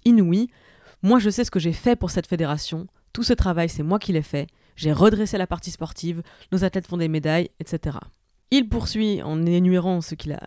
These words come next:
euh, accompli à la tête de la fédération, en essayant, en essayant de convaincre la journaliste. « Nous travaillons, madame, et tout cela est bafoué par certains. Je suis déçu de voir des garçons comme Gwendal Pesra tomber dans ce genre de choses. Ce n'est pas digne de lui. Et d'ailleurs,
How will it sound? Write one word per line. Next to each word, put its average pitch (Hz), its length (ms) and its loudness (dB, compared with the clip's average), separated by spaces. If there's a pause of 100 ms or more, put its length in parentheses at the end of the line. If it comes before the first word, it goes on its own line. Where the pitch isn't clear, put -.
(100)
euh, - 60 -12 (240)
accompli 196 580 0
à 170 60 -4
la 160 100 -2
tête 160 120 -8
de 156 80 -6
la 143 100 -6
fédération, 165 640 -6
en 151 140 -4
essayant, 170 260 -6 (100)
en 170 140 -4
essayant 240 220 -4
de 214 60 0
convaincre 233 460 -4
la 170 80 2
journaliste. « 156 500 -8 (480)
Nous 262 140 8
travaillons, 190 540 4
madame, 139 460 -2
et 185 80 4
tout 262 160 -6
cela 208 320 0
est 151 120 -2
bafoué 180 400 2
par - 180 -2
certains. 147 400 -8 (340)
Je 185 120 4
suis 214 260 0
déçu 202 400 0
de 185 80 2
voir 180 200 0
des 170 100 0
garçons 175 360 -4
comme 160 200 -2
Gwendal 175 340 0
Pesra 160 380 -2 (280)
tomber 208 240 6
dans 175 140 2
ce 170 160 -2
genre 185 200 2
de 170 80 0
choses. 143 340 -6 (240)
Ce 185 140 -2
n'est 170 100 2
pas 233 220 2
digne 196 320 0
de 160 100 0
lui. 156 260 -2 (300)
Et 196 80 6
d'ailleurs, 190 440 2